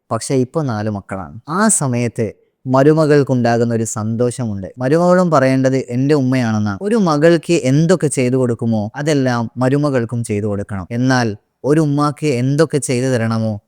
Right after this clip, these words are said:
അതെല്ലാം മരുമകളും ചെയ്തു തരും. ഉദാഹരണത്തിന്, കുളിക്കാൻ തലയിൽ എണ്ണ തേച്ച് കൊടുക്കുന്നത് പോലെ. ഇത്തരം കാര്യങ്ങളെല്ലാം പറഞ്ഞു പഠിപ്പിക്കേണ്ടത് ഭർത്താവാണ്.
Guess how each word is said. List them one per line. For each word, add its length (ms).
അതെല്ലാം 540
മരുമകളും 540
ചെയ്തു 260
തരും. 300
ഉദാഹരണത്തിന്, 800
കുളിക്കാൻ 600
തലയിൽ 360
എണ്ണ 260
തേച്ച് 280
കൊടുക്കുന്നത് 420
പോലെ. 360
ഇത്തരം 360
കാര്യങ്ങളെല്ലാം 840
പറഞ്ഞു 320
പഠിപ്പിക്കേണ്ടത് 760
ഭർത്താവാണ്. 640